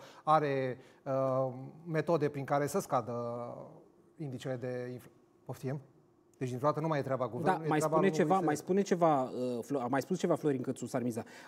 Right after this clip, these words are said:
Speaker 2: Uh, "Eu sper doar că nu am ratat o măsură în trecut. Și acum să ne grăbim să reducem prețurile prin măsuri de politică monetară restrictivă care ar putea pune în pericol creșterea economică."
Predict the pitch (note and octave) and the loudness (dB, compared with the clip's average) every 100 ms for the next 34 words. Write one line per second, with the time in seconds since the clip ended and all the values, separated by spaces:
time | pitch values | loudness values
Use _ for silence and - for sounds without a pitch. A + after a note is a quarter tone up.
0 | - C3 A#2+ C3 B2+ A#2+ - - E3 F#3 | -6 -4 -4 0 0 0 -4 0 4 8
1 | G#3+ F3+ C3 D3+ G3 G#3 D3 D3 A3 F#3+ | 8 4 2 4 4 2 0 2 4 4
2 | D3 C#3 F#3 G3+ D#3+ C#3+ - A3 F3+ - | 2 0 0 2 2 0 0 2 2 2
3 | D#3 G3+ - - _ _ _ _ - C3 | 0 -2 -2 -8 _ _ _ _ 0 0
4 | - - F#3+ G#3 G3 D#3 D3 C3+ C3 G#3 | 0 2 4 6 6 4 4 0 0 0
5 | G#3 E3 D3 F#3+ D#3+ D#3 F3+ F3+ D3+ C#3 | 2 2 2 0 -2 0 -2 0 -2 0
6 | C3+ B2 F3+ E3 D3 C#3 D3+ F3+ D3 C3 | -2 -2 -2 -2 0 -2 -4 -4 -4 -4
7 | B2 F3 D#3+ C3 - A#2 F#3+ G3+ E3 D3 | -2 0 0 -2 -8 -10 -4 -2 0 -2
8 | C#3+ C#3 E3+ D#3+ - - - - D#3+ D#3+ | -4 -4 -2 -2 -4 -18 -20 -2 2 2
9 | D#3 D3+ D#3 C#3 - C3+ C#3+ B2+ - A2+ | 2 0 0 -2 -2 -4 -2 -2 -4 -8
10 | G2+ - | -10 -14